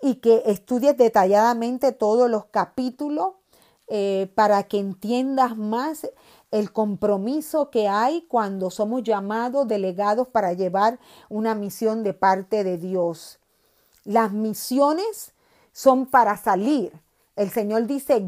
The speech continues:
"Go, ve, ve, ve y lleva el evangelio, ve, vayan y lleven el evangelio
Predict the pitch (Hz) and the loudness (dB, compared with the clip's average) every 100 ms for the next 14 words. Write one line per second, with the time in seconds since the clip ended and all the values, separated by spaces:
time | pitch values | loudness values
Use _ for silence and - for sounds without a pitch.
0 | 156 269 262 175 170 _ 185 170 262 208 | 6 8 8 6 -6 _ -14 8 8 8
1 | - _ _ _ 180 170 214 160 - _ | 0 _ _ _ 0 4 4 2 -16 _
2 | _ _ 180 233 294 320 269 226 226 233 | _ _ 6 8 8 6 2 4 6 4
3 | 220 185 180 220 175 165 156 170 214 165 | 2 -2 -2 -2 -2 -4 0 4 4 2
4 | 160 220 233 277 240 226 247 247 208 190 | 4 4 4 -2 0 0 0 -2 -2 -2
5 | 180 196 254 269 302 | -4 -2 -2 -2 -6